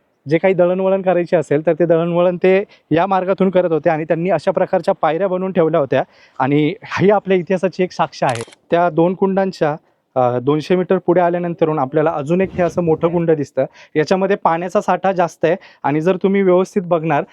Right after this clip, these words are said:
I don't know व्हिडिओ जस्टिफाय करेल नाही करेल, पण हे पाणी खूप साफ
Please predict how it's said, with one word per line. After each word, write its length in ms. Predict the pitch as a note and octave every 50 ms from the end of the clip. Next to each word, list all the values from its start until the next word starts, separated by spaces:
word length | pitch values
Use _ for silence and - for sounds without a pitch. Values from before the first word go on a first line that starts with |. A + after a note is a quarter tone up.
| _ _ -
I 40 | C3
don't 200 | D#3 F#3+ G#3 G#3+
know 240 | G3+ G3+ G#3+ G#3 -
व्हिडिओ 280 | F#3 E3 E3 D#3 F3+ F#3
जस्टिफाय 440 | E3+ F3+ - - F#3 E3+ - F#3 F3+
करेल 280 | - F3 E3 E3+ F3
नाही 220 | E3+ D#3 D3 D#3 D#3+
करेल, 260 | - D#3+ D3+ D#3 G#3+ - _ _ _ _ -
पण 100 | D#3 F3
हे 60 | F#3+
पाणी 280 | - F#3+ F3+ F#3+ G#3 G#3
खूप 160 | - A3+ -
साफ 240 | - G#3 F#3 F#3